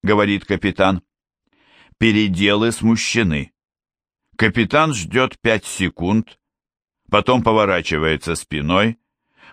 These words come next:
подаёт кому-то знак, и с башни стреляют. Снаряд взмывает в воздух и падает в гущу переделанных. Позднее Иуда понимает,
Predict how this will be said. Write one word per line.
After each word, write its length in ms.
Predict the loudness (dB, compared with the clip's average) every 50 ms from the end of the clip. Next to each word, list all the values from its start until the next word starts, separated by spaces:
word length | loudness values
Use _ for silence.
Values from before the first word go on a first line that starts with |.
| -4 0
подаёт 460 | 0 2 4 4 2 2 2 0 0
кому-то 480 | 0 2 2 2 2 2 0 0 0 0
знак, 500 | -2 -2 0 2 2 2 0 -4 -10 -14 _ -2
и 260 | 0 0 0 -2 -6 _ _ -12
с 160 | -8 -6 -4
башни 560 | -2 2 2 2 2 2 0 0 0 0 0
стреляют. 840 | -2 -4 -4 -2 0 0 0 0 -2 -2 -4 -4 -6 -8 -10 -14 -20 _ _ _ _ _ _ _ _ _ _ _ _ _ _
Снаряд 580 | -16 -8 -2 0 2 2 4 4 2 2 0 -4
взмывает 760 | -6 -6 -2 0 2 2 4 4 4 2 2 2 -2 -4 -6
в 80 | -8 -4
воздух 600 | -2 0 0 0 -2 -4 -8 -12 -12 -14 _ _ _ _ _ _ _ _ _ _ -4
и 100 | -4 -4
падает 600 | -4 -2 -2 0 2 2 2 0 0 0 0 0 -2
в 80 | -4
гущу 480 | -4 -2 -2 -2 -2 -4 -4 -4 -4 -4
переделанных. 920 | -2 0 0 2 2 0 -2 0 0 2 2 2 2 2 0 -2 -2 -6 _ _ _ _ _ _ _ _ _ _ _ _ _ _ _ _ _ _ _ _ _ _ _ 0
Позднее 840 | 2 2 2 0 -2 -2 0 0 2 2 2 2 2 0 0 -2 -4 -2
Иуда 420 | -2 -2 0 0 0 0 0 -2
понимает, 840 | -2 -2 -2 -2 0 0 0 2 2 2 2 2 0 -2 -4 -6 _